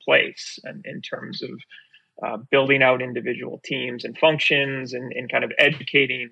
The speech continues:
cross-functionally what, what each of us does.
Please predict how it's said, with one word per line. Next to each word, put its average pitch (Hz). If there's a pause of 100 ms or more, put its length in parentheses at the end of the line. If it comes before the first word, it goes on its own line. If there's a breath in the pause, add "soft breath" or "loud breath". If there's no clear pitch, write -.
cross-functionally 131
what, 127 (480)
what 143
each 131
of 113
us -
does. -